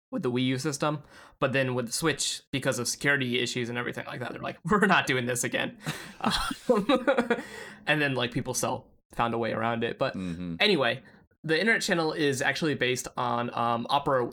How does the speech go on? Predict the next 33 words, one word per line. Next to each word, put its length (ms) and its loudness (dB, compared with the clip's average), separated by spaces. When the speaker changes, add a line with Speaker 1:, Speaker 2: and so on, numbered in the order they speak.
Speaker 1:
nine, 540 0
which 300 -2
is 460 0
a 380 0
web 200 0
browser 500 0
that 360 -2
was 180 -6
very, 220 2
very 200 2
popular, 540 0
especially 380 -4
for 120 -2
mobile 280 0
phones 520 -4
and, 300 -2
like, 140 -6
smaller 260 -2
devices, 500 -2
um, 280 -4
back 300 -8
in, 180 -4
in 140 -4
those 200 -2
days, 340 -4
because 400 0
it 80 -2
was 200 -4
just 240 -6
so 200 0
lightweight 580 0
and 120 -4
so, 180 -4